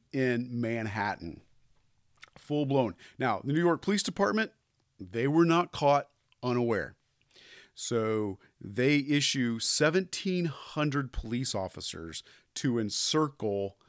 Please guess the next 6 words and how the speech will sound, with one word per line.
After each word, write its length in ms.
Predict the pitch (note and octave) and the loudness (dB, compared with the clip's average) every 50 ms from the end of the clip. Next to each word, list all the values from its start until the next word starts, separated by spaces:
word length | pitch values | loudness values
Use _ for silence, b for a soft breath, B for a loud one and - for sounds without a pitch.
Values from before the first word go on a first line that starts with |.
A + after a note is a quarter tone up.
| b b b b b b b b b b b b _ - | b b b b b b b b b b b b _ -12
uh, 240 | G#1+ G1+ G1+ G#1+ A1+ - _ _ _ _ | -10 -10 -10 -10 -12 -16 _ _ _ _
Madison, 560 | - A#2+ A#2 A#2 B2 B2 B2 C3 C3 - C3 B2 - - _ _ _ _ _ _ _ - | -8 -4 -2 0 2 2 2 2 0 -2 -2 -4 -4 -6 _ _ _ _ _ _ _ -14
uh, 120 | A#2 A2+ A2+ | -14 -12 -8
Madison 440 | A2+ A2+ A2+ A#2+ C3 C#3 - D3 C3+ | -6 -4 -2 0 0 0 2 0 0
Square 300 | - - C#3 C3 A#2+ A2+ | 0 2 2 2 2 2
Garden. 460 | A2 B2 A2+ G#2 F#2+ F2 D2 - | 2 2 2 2 0 -4 -6 -12